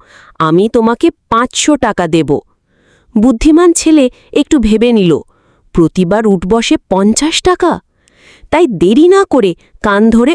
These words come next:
উঠবস শুরু করল। দশ বার শেষ হওয়ার সাথে সাথে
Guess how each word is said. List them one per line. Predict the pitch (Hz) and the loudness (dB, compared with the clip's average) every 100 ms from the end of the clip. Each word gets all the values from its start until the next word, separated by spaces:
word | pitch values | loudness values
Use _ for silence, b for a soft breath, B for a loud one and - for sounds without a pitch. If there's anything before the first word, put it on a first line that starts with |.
| - | -2
উঠবস | 226 202 208 226 | -2 0 -2 -2
শুরু | - 208 170 | -2 -2 0
করল। | - 156 147 127 _ _ _ _ _ _ | 0 2 2 -2 _ _ _ _ _ _
দশ | 160 180 180 | -2 -2 -2
বার | 220 320 | -4 -4
শেষ | - 214 220 254 | -2 -2 -2 -2
হওয়ার | 277 | -2
সাথে | 302 - 180 269 | -4 -6 -4 -2
সাথে | 330 320 190 | -2 -2 -4